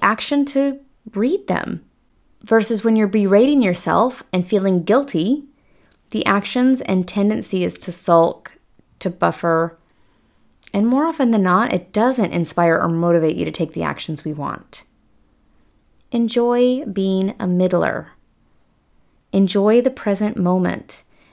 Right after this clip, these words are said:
Enjoy the process while aiming for the product. Judgment takes a lot of energy. It redirects our thoughts in an unhelpful way. It takes our energy away from the present moment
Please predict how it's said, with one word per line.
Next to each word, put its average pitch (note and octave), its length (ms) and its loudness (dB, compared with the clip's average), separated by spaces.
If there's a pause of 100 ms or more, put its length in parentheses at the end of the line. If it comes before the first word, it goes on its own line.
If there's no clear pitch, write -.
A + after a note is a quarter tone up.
(140)
Enjoy G#3+ 400 2
the C4+ 100 0
process A#3 760 -4
while F#3 380 0
aiming G#3 640 0
for - 260 -4
the F3+ 120 -4
product. F#3+ 600 -4 (720)
Judgment E4 540 -2
takes A3 500 -4
a G3+ 60 -2
lot F3+ 680 2 (260)
of F3+ 240 -2
energy. D#3+ 720 -4 (420)
It - 160 -2
redirects G#3+ 540 4
our G3+ 80 2
thoughts F#3 400 0
in F#3 160 0
an F3+ 180 2
unhelpful G3+ 680 0
way. F3+ 200 4
It - 160 0
takes C#4 460 -4
our G#3 340 -4
energy G#3+ 500 0
away G3 300 4
from B3+ 180 0
the G3 60 2
present E3+ 380 -2
moment E3+ 640 -2